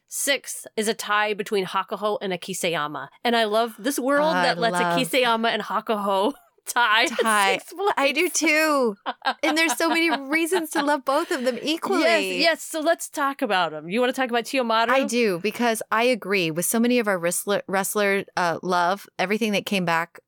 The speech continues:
Speaker 2: response-wise was best butt, roundest belly. And I
Speaker 1: Yep.
Speaker 2: would have to say, you are so right. His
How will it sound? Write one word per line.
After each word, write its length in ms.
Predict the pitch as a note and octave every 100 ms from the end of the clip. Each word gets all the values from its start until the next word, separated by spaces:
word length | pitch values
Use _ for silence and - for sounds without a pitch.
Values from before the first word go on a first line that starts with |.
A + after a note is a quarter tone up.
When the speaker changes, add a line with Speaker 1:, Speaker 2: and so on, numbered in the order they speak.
| - -
Speaker 2:
response-wise 760 | F3 - F3+ F3+ F3+ F3 E3+
was 200 | F3 D#3+
best 480 | D#3+ G3 G#3 - F#3
butt, 240 | G3+ G3 -
roundest 500 | E3+ E3+ F3 F3 F3
belly. 440 | D#3 C#3+ C3+ - _
And 140 | F#3+ F#3+
I 40 |
Speaker 1:
Yep. 80 | G3+
Speaker 2:
would 100 | G#3+
have 220 | G#3 G3+
to 120 | G3+
say, 460 | - E3+ D#3+ D3+ - _ _ -
you 160 | G3+ -
are 160 | F3+
so 240 | - F#3+ E3+
right. 160 | D3+ -
His 260 | C#4+ G4